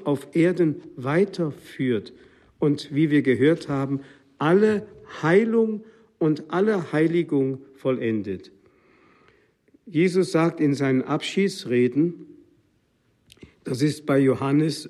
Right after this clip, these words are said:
<clears throat> in den Kapiteln fünfzehn und sechzehn, Ich sage euch die Wahrheit. Es ist gut für euch, dass ich fortgehe.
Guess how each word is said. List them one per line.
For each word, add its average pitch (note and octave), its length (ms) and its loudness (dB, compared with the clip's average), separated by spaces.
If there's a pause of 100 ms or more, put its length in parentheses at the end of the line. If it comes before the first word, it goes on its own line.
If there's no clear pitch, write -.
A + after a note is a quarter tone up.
(480)
<clears throat> - 500 -20
in D3 180 -2
den C3 180 -2
Kapiteln B2+ 600 -6
fünfzehn D#3+ 560 -2
und A2+ 120 -2
sechzehn, B2 720 -4 (600)
Ich D3 160 -4
sage F3 360 0
euch D#3+ 200 -4
die D3 200 -2
Wahrheit. A#2 680 -6 (680)
Es D3 180 0
ist D3+ 220 -2
gut A#3 240 0
für E3+ 220 2
euch, D#3 280 0
dass C#3+ 220 -2
ich C#3+ 160 -2
fortgehe. A#2 840 -2